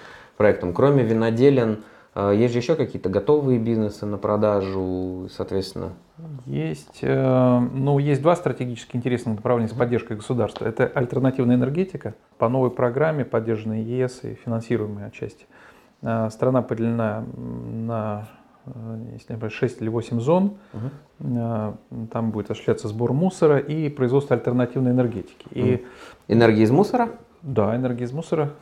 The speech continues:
Speaker 1: М, я думал, там
Speaker 2: Соответственно,
Speaker 1: какие-то солнечные батареи будут использоваться просто в производстве их
Speaker 2: А
Speaker 1: или
Speaker 2: солнечные батареи там используются. Это,
Speaker 1: Мгм.
Speaker 2: это новый тренд. Использование
Speaker 1: А, то есть
Speaker 2: мусора.
Speaker 1: это уже, это уже не, не,
Speaker 2: То есть
Speaker 1: не,
Speaker 2: ре-,
Speaker 1: не ноу-хау.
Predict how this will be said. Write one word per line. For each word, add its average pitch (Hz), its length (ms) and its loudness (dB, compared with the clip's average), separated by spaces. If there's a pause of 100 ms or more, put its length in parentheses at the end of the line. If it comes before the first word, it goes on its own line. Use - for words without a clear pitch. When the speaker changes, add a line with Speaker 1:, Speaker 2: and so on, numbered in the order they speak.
(140)
Speaker 1:
М, 101 180 2
я 104 80 4
думал, 110 160 4
там 107 100 2
Speaker 2:
Соответственно, - 40 0
Speaker 1:
какие-то - 180 -6
солнечные 107 400 0
батареи 120 300 0
будут 95 260 -2
использоваться 92 360 -8
просто - 180 -10
в - 20 -20
производстве 95 520 -4
их - 80 -12
Speaker 2:
А - 60 -4
Speaker 1:
или - 60 -2
Speaker 2:
солнечные 139 440 4
батареи 147 260 4
там 151 160 0
используются. 117 560 0
Это, 127 280 2
Speaker 1:
Мгм. 131 100 2
Speaker 2:
это 131 180 0
новый 131 220 6
тренд. 110 300 0
Использование 120 540 2
Speaker 1:
А, - 20 0
то 170 60 2
есть - 120 -2
Speaker 2:
мусора. 123 120 4
Speaker 1:
это 110 80 6
уже, 110 120 6
это 110 220 4
уже 123 160 4
не, 120 380 0
не, 117 160 2
Speaker 2:
То 147 60 10
есть 135 120 6
Speaker 1:
не, 123 160 2
Speaker 2:
ре-, 165 120 8
Speaker 1:
не 165 140 8
ноу-хау. 123 120 8